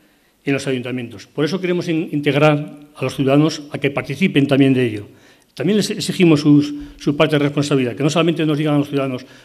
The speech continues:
los políticos, "Ustedes", no, también los ciudadanos, que cumplen con sus obligaciones,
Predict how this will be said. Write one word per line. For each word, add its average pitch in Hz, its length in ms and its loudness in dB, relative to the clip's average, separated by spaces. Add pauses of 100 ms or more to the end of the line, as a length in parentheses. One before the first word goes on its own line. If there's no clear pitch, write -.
(140)
los 147 100 -6
políticos, 139 500 0
"Ustedes", 147 480 4
no, 143 140 6
también 147 260 2
los 170 100 2
ciudadanos, 143 360 2 (160)
que 143 100 -2
cumplen 190 300 4
con 190 80 4
sus 170 160 4
obligaciones, 139 640 4